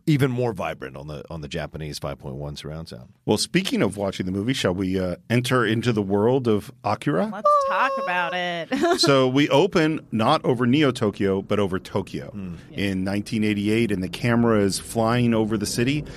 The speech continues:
Speaker 2: and we hear the sound of wind and the dissonant music, and we hear that this is July sixteenth, nineteen eighty-eight in Tokyo. And then we see the explosion. And again, right here, you see this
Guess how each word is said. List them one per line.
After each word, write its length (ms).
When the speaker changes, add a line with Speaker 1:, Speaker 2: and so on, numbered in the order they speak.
Speaker 2:
and 140
we 80
hear 420
the 80
sound 320
of 120
wind 420
and 160
the 40
dissonant 500
music, 380
and 100
we 80
hear 280
that 160
this 160
is 120
July 400
sixteenth, 680
nineteen 340
eighty-eight 520
in 140
Tokyo. 540
And 140
then 180
we 80
see 440
the 160
explosion. 720
And 80
again, 320
right 220
here, 220
you 140
see 220
this 260